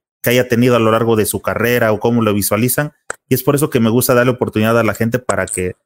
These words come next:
tengas el, o tengamos aquí el contacto directo entre todos. Muchas gracias, Omar, por haber venido, amigo.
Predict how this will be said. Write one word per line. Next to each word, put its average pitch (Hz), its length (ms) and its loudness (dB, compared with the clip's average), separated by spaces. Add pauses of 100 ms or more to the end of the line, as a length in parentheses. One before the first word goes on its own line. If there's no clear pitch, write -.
(240)
tengas 117 360 2
el, 92 360 -2 (540)
o 101 160 -2
tengamos 127 500 0
aquí 120 160 -2
el 127 80 -2
contacto 117 420 -2
directo 107 280 0
entre 98 200 -2
todos. 107 280 0
Muchas 131 260 0
gracias, 143 340 0
Omar, 226 220 0
por 107 120 0
haber 110 180 2
venido, 110 260 2
amigo. 92 240 -2